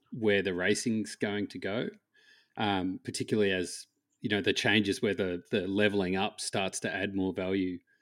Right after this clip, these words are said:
um, which I've noticed in one of my C one horses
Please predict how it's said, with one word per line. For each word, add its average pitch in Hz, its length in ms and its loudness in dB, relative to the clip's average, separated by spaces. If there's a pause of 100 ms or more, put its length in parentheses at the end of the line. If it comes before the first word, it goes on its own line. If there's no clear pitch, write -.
(340)
um, 92 400 -6 (180)
which - 140 -4
I've 107 220 4
noticed 101 480 2
in 95 140 0
one 95 120 -2
of 101 60 0
my 92 160 0
C 104 240 -2
one 98 220 -4
horses 101 640 -6